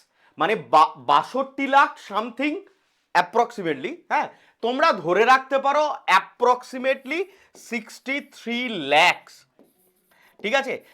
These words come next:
সিক্সটি থ্রি ল্যাক্স ফর্ম ফিল আপ হয়েছে, তার মধ্যে থেকে তিন হাজার চারশো পঁয়তাল্লিশটা সিট তোমাদের জন্য এখনো পর্যন্ত কিন্তু অ্যালটেড আছে। ওকে, এরপরে যে জিনিসটা তোমাদের জানতে হবে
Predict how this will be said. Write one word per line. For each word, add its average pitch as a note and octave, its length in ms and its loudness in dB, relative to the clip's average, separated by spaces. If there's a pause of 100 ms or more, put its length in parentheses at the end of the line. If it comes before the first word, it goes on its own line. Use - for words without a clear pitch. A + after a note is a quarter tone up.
(100)
সিক্সটি A3+ 520 -10
থ্রি C4+ 260 -6
ল্যাক্স F#3+ 540 2
ফর্ম G#3 280 -2
ফিল F3 120 -6
আপ C3+ 140 0
হয়েছে, A2 240 -10
তার F#3+ 300 4
মধ্যে A3+ 300 -6
থেকে A#3+ 260 -8
তিন G3 300 -14
হাজার F#3 320 -4
চারশো F3+ 400 -8
পঁয়তাল্লিশটা B2+ 840 -10 (520)
সিট G#3+ 400 -14
তোমাদের A2+ 340 -10
জন্য B2+ 220 -12 (120)
এখনো B3+ 340 -6
পর্যন্ত E3+ 460 -12
কিন্তু D3+ 460 -18 (340)
অ্যালটেড F3 540 0
আছে। - 280 -18 (560)
ওকে, C4 360 -2 (600)
এরপরে G#3 640 2
যে E3+ 140 -2
জিনিসটা E3+ 340 -10
তোমাদের D#3+ 340 -8
জানতে C#3 380 -6
হবে A#2 340 -10